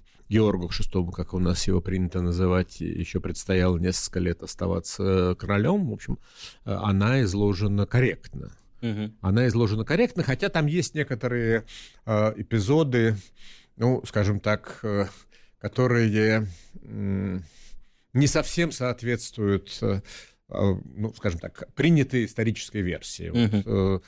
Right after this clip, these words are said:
Speaker 1: м, предыдущий сезон, например, это, это очень любопытная история. Вот предыдущий сезон сериала "Корона" начинался с истории о том, что, м, британские спецслужбы, э,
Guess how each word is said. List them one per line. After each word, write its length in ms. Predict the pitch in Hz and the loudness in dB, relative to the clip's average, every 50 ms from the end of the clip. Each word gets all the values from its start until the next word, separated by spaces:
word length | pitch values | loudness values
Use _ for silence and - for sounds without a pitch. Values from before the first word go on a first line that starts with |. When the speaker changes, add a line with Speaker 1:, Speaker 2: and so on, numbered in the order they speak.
| - - - _ _ _ _ _ - - - | -16 -20 -20 _ _ _ _ _ -20 -18 -16
Speaker 1:
м, 600 | 82 87 95 95 98 92 - 95 - - - - | -14 -12 -10 -10 -12 -12 -14 -16 -16 -16 -14 -6
предыдущий 640 | - 117 120 127 131 139 135 139 123 113 - - 113 | 0 2 2 4 4 4 4 4 4 2 0 -6 -6
сезон, 440 | - - 120 110 127 170 185 175 139 | -2 -2 0 2 2 4 4 4 4
например, 480 | 117 - - 110 113 110 107 101 101 95 | 2 2 0 0 0 2 4 2 2 2
это, 280 | 101 95 101 95 - 107 | 0 0 -2 0 0 -2
это 180 | 104 - - 101 | -2 0 0 -2
очень 220 | - - - 95 | -2 -2 -2 0
любопытная 580 | 90 87 90 98 - 196 226 - - 120 98 98 | 2 2 2 2 2 2 0 0 0 -4 -4 -4
история. 380 | - - - 104 98 95 92 | -4 -2 0 2 2 2 2
Вот 140 | 90 87 - | 0 -2 -2
предыдущий 520 | - 98 95 110 107 101 92 - - - 92 | -2 0 2 2 4 4 2 0 -2 -4 -4
сезон 440 | - 101 95 101 147 180 185 143 127 _ _ _ _ _ _ | 0 0 2 2 2 2 2 0 -2 _ _ _ _ _ _
сериала 440 | - - 110 101 101 98 95 98 | -4 0 2 2 4 4 2 0
"Корона" 380 | 95 - 101 101 104 101 98 98 | 0 0 0 2 2 4 2 2
начинался 720 | 98 95 90 - 101 101 98 98 98 92 - - - 98 90 | 2 0 -2 -2 -2 0 0 2 0 0 -2 -4 -4 -4 -4
с 420 | - - - - - 104 101 92 85 - - - - - - - _ - | -2 -4 -4 -2 0 0 0 0 -2 -6 -14 -18 -18 -18 -20 -16 _ -6
истории 480 | 107 - - 120 117 107 104 101 101 101 101 - | -6 -2 2 2 4 4 4 4 4 2 0 -2
о 60 | 104 | -4
том, 300 | - - - 135 143 143 | -6 -2 0 0 2 0
что, 580 | 127 - - - - - 101 104 107 110 107 98 - - - - - - - - _ _ | -2 -6 -8 -12 -4 0 4 4 6 4 4 2 -2 -6 -16 -18 -18 -18 -20 -20 _ _
м, 600 | - 101 98 98 98 101 101 101 98 92 85 85 90 101 85 95 | -10 -6 -4 -2 0 0 0 0 0 0 -2 -2 -2 -2 -2 0
британские 500 | 110 110 - 113 110 104 - - 107 101 | 0 0 2 2 0 0 0 -2 -4 -4
спецслужбы, 800 | - - 107 - - 127 147 165 139 123 123 120 117 113 110 110 - - | -4 -6 -8 -6 -2 0 2 2 2 4 4 4 4 4 2 -2 -6 -2
э, 400 | 123 107 101 104 104 107 104 | 0 2 4 4 2 0 -2